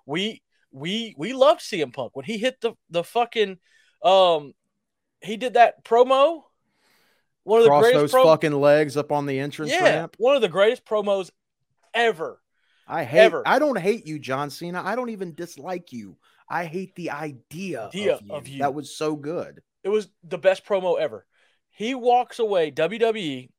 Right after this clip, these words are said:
Speaker 1: he's gone. He does a U F C career. It,
Speaker 2: Horrible.
Speaker 1: it was horrible. But he just disappears, you know? And everybody's going, "Where's, when's C M Punk gonna come back?" He'll never come back. He's never coming back to wrestling.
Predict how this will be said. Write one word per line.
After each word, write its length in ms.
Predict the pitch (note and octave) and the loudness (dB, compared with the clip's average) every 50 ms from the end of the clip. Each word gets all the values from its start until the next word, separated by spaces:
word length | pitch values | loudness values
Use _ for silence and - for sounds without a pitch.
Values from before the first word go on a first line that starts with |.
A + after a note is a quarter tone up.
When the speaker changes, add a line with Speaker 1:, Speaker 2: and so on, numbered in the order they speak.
| _ _ _ | _ _ _
Speaker 1:
he's 240 | A#2+ D#3+ A3 G3 | -12 -10 -10 -8
gone. 400 | E3 F#3 F#3+ A#3+ B3+ F3+ - - _ _ _ _ _ _ _ _ _ _ _ - | -4 -2 -2 -2 -2 -4 -8 -12 _ _ _ _ _ _ _ _ _ _ _ -8
He 240 | G3+ A#3+ B3 A3+ - _ _ _ _ C#3+ | -8 -8 -8 -10 -14 _ _ _ _ -4
does 200 | E3 F3+ F3+ F3 | -4 -2 -2 -4
a 40 | |
U 140 | F3 G#3 A#3 | -4 -4 -2
F 100 | A3+ - | -2 -4
C 160 | - B3+ C4 | -6 -8 -10
career. 400 | G#3 - F#3+ E3 D3+ C3 A2 - _ _ _ _ _ _ _ _ _ _ _ _ | -8 -6 -6 -4 -4 -6 -6 -10 _ _ _ _ _ _ _ _ _ _ _ _
It, 140 | - D#3+ D#3 | -6 -6 -6
Speaker 2:
Horrible. 520 | - - A2+ A#2 G#2+ G2 F#2+ - B2 - _ | -8 -10 -10 -10 -10 -10 -14 -18 -20 -20 _
Speaker 1:
it 60 | - C#3 | -16 -16
was 60 | - _ _ _ | -16 _ _ _
horrible. 380 | A#4 F#3 D3+ B2 - - - _ _ _ _ _ _ _ | -4 -4 -2 -4 -6 -10 -20 _ _ _ _ _ _ _
But 100 | - C4+ | -2 0
he 80 | A#3+ B3 | 0 -2
just 180 | G#3 B3+ G3 F3+ | -6 -8 -8 -8
disappears, 480 | A#3 A3 - - B3 A3+ F#3 C#3+ - C#3 | -8 -10 -10 -10 -8 -8 -8 -8 -10 -10
you 80 | D3+ | -8
know? 200 | D#3 D#3+ F#3 E3+ _ _ _ _ _ - | -6 -6 -8 -8 _ _ _ _ _ -8
And 80 | D3 E3 | -6 -4
everybody's 340 | F#3+ F3+ F3 F#3+ F3+ D3 C3+ | -4 -2 -2 -4 -4 -4 -6
going, 240 | F3 E3 C3+ A2 - _ _ _ _ _ | -8 -8 -8 -8 -12 _ _ _ _ _
"Where's, 220 | A2+ C3+ C#3 A#2+ | -14 -14 -14 -14
when's 240 | A#2+ A#2+ D3 C#3+ - | -16 -18 -18 -18 -14
C 100 | - D3+ | -14 -14
M 60 | B2+ | -14
Punk 240 | - - C#3+ - - | -14 -16 -16 -16 -16
gonna 140 | B2+ A2+ - | -20 -20 -20
come 200 | - - A#2+ A#2 | -20 -18 -12 -10
back?" 260 | C3 C#3 - - _ _ _ _ | -10 -10 -10 -12 _ _ _ _
He'll 120 | - G#3 F#3 | -2 -2 0
never 280 | D#3 E3+ G#3 G#3+ F3 | 2 2 2 2 2
come 200 | - - C#3 B2 | -4 -8 -10 -10
back. 220 | A2 - G#2 G#2 - - | -10 -14 -18 -20 -16 -14
He's 200 | E3 F3+ D#3+ C3+ | -14 -14 -12 -6
never 280 | D#3 F#3 F#3+ F#3+ F#3 - | 0 0 0 0 0 -4
coming 180 | D#3 F3+ E3+ | -8 -6 -4
back 200 | D#3+ D#3 - - | -2 -4 -4 -4
to 60 | A2+ | -8
wrestling. 340 | B2 B2+ A#2 - - - _ | -10 -10 -10 -12 -16 -20 _